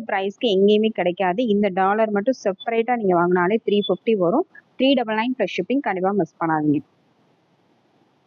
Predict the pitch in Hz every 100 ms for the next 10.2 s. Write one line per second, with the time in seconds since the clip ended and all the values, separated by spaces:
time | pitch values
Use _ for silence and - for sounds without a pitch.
0 | _ _ _ _ _ _ _ _ _ 226
1 | 247 - 294 262 240 247 214 190 175 185
2 | 233 240 202 196 - 247 190 202 277 240
3 | 220 240 254 226 208 202 226 214 190 185
4 | 190 214 226 - 190 233 226 196 208 214
5 | 190 196 247 208 208 220 247 254 233 185
6 | 175 190 - 170 160 156 254 330 - -
7 | - 214 233 285 302 254 202 190 208 254
8 | 240 208 214 226 208 180 160 175 170 185
9 | 190 208 226 - 190 180 190 190 170 151
10 | 208 294